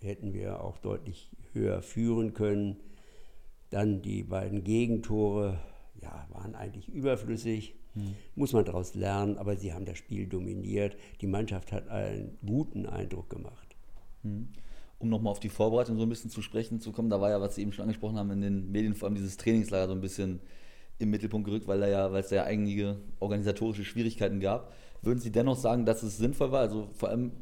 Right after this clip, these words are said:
Speaker 2: vor diesem Teambuilding-Aspekt?
Speaker 1: Unter dem Aspekt auf jeden Fall, ja.
Speaker 2: Mhm.
Speaker 1: Man kann tra-, es gab ja auch in dieser Phase Pandemie und so weiter, einige Vereine sind ja nicht ins Trainingslager gegangen, das haben sie auch bewusst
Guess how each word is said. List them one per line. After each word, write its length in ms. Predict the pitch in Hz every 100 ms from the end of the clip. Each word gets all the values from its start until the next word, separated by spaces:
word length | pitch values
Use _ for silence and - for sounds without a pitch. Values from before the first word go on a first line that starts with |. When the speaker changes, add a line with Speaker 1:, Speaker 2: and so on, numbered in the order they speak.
| -
Speaker 2:
vor 200 | - 120
diesem 260 | 117 110 110 -
Teambuilding-Aspekt? 920 | 143 139 127 131 131 127 - - - - - - - - - -
Speaker 1:
Unter 200 | 120 117
dem 240 | 113 151
Aspekt 400 | - - 120 -
auf 140 | 98 85
jeden 300 | 95 87 87
Fall, 200 | - - -
ja. 140 | 113 110
Speaker 2:
Mhm. 120 | 160 - - - - - -
Speaker 1:
Man 220 | - 104 101
kann 300 | 110 120 127
tra-, 220 | - 113
es 240 | 107 101
gab 320 | - 101 -
ja 80 | -
auch 100 | 107
in 140 | 104 98
dieser 240 | 101 98
Phase 540 | - 95 98 104 101 95 90 - - - -
Pandemie 640 | 104 104 104 104 107 113
und 160 | 98 101
so 100 | 92
weiter, 300 | 95 101 101 92 92 - 101
einige 360 | - 107 107 98
Vereine 360 | - 104 101
sind 180 | 98 107
ja 80 | 95
nicht 340 | 95 117 -
ins 200 | 95 -
Trainingslager 880 | - 104 104 95 - 90 90 92 90 - - - -
gegangen, 400 | - 98 98 110
das 160 | 101 98
haben 160 | 104
sie 100 | 107
auch 180 | - 131
bewusst 480 | - 113 98 117 -